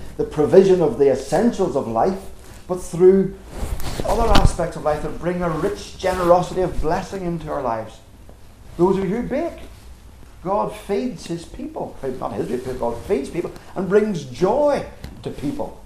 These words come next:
through you. The happiness that comes through eating cake. God created such a variety of tastes and flavours in this world. And those of you who bake and cook,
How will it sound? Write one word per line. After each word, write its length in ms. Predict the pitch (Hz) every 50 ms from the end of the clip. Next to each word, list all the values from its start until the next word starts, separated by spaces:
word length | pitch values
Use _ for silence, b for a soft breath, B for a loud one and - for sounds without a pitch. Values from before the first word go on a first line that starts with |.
| - - - -
through 360 | - - - 135 131 123 123
you. 260 | 117 110 107 98 90 - - - - - - - - - - - - - - - - - - - - -
The 140 | - 185
happiness 680 | - - 180 226 214 226 202 160 127 107 - - - - - - - - - - - - - - - - - - - - -
that 220 | - 127 - - -
comes 480 | - 139 131 120 95 - - - - - - - - - - - - - - -
through 140 | 131 131
eating 280 | 123 143 147 294 - -
cake. 320 | - - - - - - 339 339 339 349 - - - - - - - - - - - - - - - - - - - - - - - - - - - -
God 320 | - - 254 - - -
created 260 | - 185 185 175 -
such 200 | - - 175 -
a 20 | 170
variety 680 | - 175 196 196 196 208 214 240 247 240 233 220 208
of 200 | 202 196 202 -
tastes 440 | - - 220 233 233 233 - - -
and 120 | 214 180
flavours 480 | - - - 220 220 220 - 196 175 160
in 80 | 160 160
this 160 | 160 156 -
world. 340 | 135 139 123 - - - - b b b b b b b b b
And 120 | - 165 165
those 200 | 208 233 226 208
of 80 | 208
you 60 | 190
who 140 | 170 180 185
bake 440 | - - - 190 196 214 208 208 -
and 200 | 202 190 170 -
cook, 200 | - 196 180